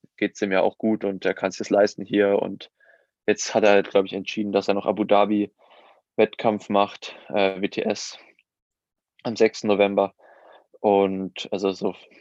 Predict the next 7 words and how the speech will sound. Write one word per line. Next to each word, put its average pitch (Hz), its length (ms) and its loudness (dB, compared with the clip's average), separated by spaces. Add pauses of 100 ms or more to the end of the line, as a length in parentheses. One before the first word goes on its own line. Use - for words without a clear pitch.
(120)
das - 120 -20
Beste - 300 -2 (400)
aus - 160 -2
der 120 80 -2
Situation 113 480 2
gemacht. 110 420 0 (720)
Ähm, 104 760 2